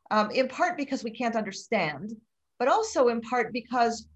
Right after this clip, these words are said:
what they tell us on the day we consent could change.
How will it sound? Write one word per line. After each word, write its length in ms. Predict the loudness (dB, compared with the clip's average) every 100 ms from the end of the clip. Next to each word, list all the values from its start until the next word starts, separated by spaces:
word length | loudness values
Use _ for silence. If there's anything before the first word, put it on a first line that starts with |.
| 0
what 240 | 0 2
they 160 | -2 -4
tell 340 | -4 0 4
us 160 | 4 4
on 180 | 0 0
the 80 |
day 300 | 2 4 4
we 140 | 0 -6
consent 640 | -4 -6 -4 0 0 -2 -12 _ _
could 220 | -6 -4 -4
change. 580 | 0 2 0 -6 -18